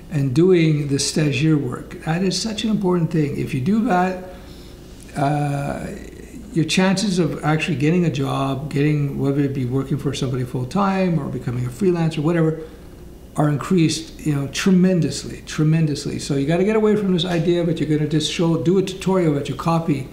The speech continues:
off of Udemy or YouTube, and that somehow is gonna land you a job. It could help marginally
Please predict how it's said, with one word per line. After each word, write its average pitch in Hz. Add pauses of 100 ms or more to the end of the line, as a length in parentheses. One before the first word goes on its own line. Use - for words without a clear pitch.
(600)
off 139
of 139
Udemy 143
or 135
YouTube, 143 (600)
and 131
that 143
somehow 143
is 131
gonna 131
land 131
you 131
a 123
job. 127 (320)
It -
could 247
help 233
marginally 226